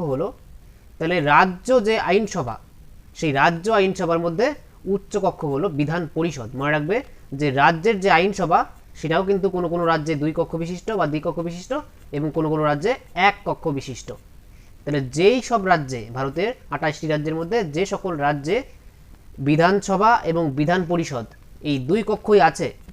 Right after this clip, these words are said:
তার মধ্যে বিধানসভা হচ্ছে নিম্নকক্ষ আর বিধান পরিষদ হচ্ছে উচ্চকক্ষ। যেমন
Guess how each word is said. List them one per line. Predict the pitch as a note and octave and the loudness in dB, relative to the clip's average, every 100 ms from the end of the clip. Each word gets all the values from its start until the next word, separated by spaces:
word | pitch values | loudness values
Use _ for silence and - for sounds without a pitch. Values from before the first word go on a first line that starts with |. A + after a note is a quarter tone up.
| E3+ | 4
তার | F#3 | 6
মধ্যে | F#3 E3+ F#3 C#3+ | 6 2 0 2
বিধানসভা | D3 F3 - F3 E3+ | 2 0 0 2 4
হচ্ছে | F3 E3 F#3 F3+ E3+ - C3+ | 4 0 -4 -4 -6 -12 -2
নিম্নকক্ষ | D#3+ G3 G#3 G3+ - C4 D4 - D#3 | 2 4 4 2 2 0 -2 -2 -2
আর | C#3+ D3 | 0 0
বিধান | D#3 - - | 2 0 2
পরিষদ | F#3+ A#3 G#3 | 0 0 -2
হচ্ছে | D#3 B3 B3 F3+ | -2 0 -2 -4
উচ্চকক্ষ। | E3+ F3 - - - - - - - - - - C#3+ | -6 -6 -8 -10 -12 -16 -20 -20 -20 -20 -20 -8 -2
যেমন | F#3 | 2